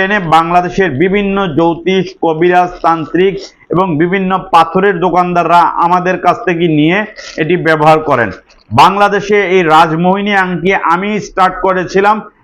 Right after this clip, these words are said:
এবং আমার দেখা দেখি অনেকেই বিক্রি করছেন, কিন্তু এই ধরনের অরিজিনাল অথেন্টিক রাজমোহিনী আমাদের মূল্য হচ্ছে পঁয়ত্রিশশো টাকা। আপনি অনলাইনের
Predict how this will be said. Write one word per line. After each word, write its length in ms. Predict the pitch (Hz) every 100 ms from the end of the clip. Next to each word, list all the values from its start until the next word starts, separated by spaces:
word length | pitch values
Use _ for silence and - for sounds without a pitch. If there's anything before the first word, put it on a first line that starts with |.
| -
এবং 140 | 196 202 185 - - 151
আমার 200 | 190 190
দেখা 220 | 196 185 190
দেখি 220 | 190 180 180
অনেকেই 300 | 180 175 190 165
বিক্রি 280 | 175 170 151
করছেন, 340 | 170 131 131 101 - - - -
কিন্তু 280 | 202 185 202 - 185
এই 80 | 196 190
ধরনের 440 | 202 196 196 202 180 175
অরিজিনাল 540 | 175 185 185 196 196 202 - 160
অথেন্টিক 480 | 160 190 185 202 180 175
রাজমোহিনী 580 | 165 160 180 185 190 165 101 - _ _ - -
আমাদের 380 | 151 196 208 196
মূল্য 320 | 180 180 180 196
হচ্ছে 320 | 190 190 - 208 208 -
পঁয়ত্রিশশো 640 | 185 185 185 202 180 202 180
টাকা। 200 | 175 131 95 - - - _ -
আপনি 340 | 160 - 160 202 220 233 - _ - _ _ -
অনলাইনের 680 | 160 190 196 202 208 214